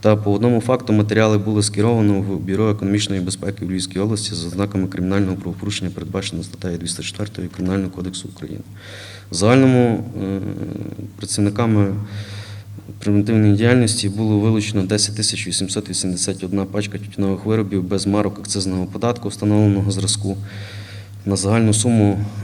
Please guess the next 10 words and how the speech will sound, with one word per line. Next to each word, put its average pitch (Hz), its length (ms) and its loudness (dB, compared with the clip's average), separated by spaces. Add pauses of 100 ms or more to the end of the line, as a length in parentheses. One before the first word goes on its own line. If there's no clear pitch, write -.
(160)
е, 87 320 -4
орієнтовно 95 560 2 (340)
чотириста 101 440 -2
вісімдесят 95 460 0
дев'ять 95 300 0
тисяч 110 260 -2
шістсот - 320 -6
сорок 95 220 -6
п'ять 85 200 -4
гривень. - 300 -10